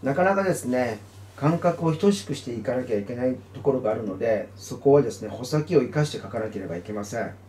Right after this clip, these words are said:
そういったところがちょっと難しいかもしれませんけれども、よく練習をしてですね、書いていただきたいというふうに思います。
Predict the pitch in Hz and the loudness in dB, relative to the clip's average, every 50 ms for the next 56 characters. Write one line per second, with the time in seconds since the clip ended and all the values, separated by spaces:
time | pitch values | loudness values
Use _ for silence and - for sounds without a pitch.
0 | - - - - - - - - - - 131 131 127 - 127 123 131 127 135 127 | -20 -20 -20 -20 -20 -20 -20 -20 -12 -8 -6 -6 -4 -4 -4 -4 -4 -4 -4 -2
1 | 120 110 104 104 - 123 - - 107 104 113 - - 147 147 156 156 147 143 123 | -2 -2 -2 -4 -4 -8 -6 -6 -6 -6 -6 -4 -2 -2 0 0 0 0 2 0
2 | 127 123 - 127 139 143 151 151 147 - 156 156 143 - 139 131 127 131 139 156 | 0 -2 -2 0 2 2 2 2 0 0 0 -2 0 0 0 2 2 2 2 4
3 | 175 175 147 117 - - - - - - - - 143 139 139 127 110 101 123 135 | 4 4 2 2 0 -6 -14 -20 -20 -8 0 2 2 2 2 -4 -6 0 2 4
4 | 147 143 143 - 151 147 139 143 - 156 143 - - - 143 160 160 151 - - | 4 4 2 0 0 2 2 2 2 0 0 0 0 0 0 0 0 -2 -4 -10
5 | - - - - 110 - - - 98 92 95 95 95 98 - - 104 95 92 - | -18 -14 -8 -6 -6 -6 -6 -6 -10 -10 -10 -10 -12 -12 -14 -10 -10 -8 -8 -8
6 | - 139 117 131 143 165 208 202 175 - - - 107 98 95 92 92 95 113 147 | -8 -4 -2 -2 0 2 0 0 0 -2 -6 -12 -12 -10 -10 -8 -6 0 2 2
7 | 151 - - - - | 2 2 -2 -8 -14